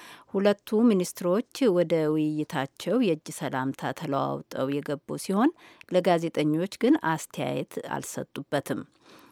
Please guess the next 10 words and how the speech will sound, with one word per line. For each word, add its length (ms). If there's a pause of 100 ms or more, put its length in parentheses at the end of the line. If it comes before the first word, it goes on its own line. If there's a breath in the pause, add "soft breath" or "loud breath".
ሚስተር 340
ኬሪና 500 (160)
ላቭሮቭ 560 (180)
የተባበሩት 640
መንግስታት 640 (100)
የቱርክና 640 (140)
የሳውዲ 600
አረቢያን 480
መልእክተኞች 760
እንደሚያነጋግሩም 1200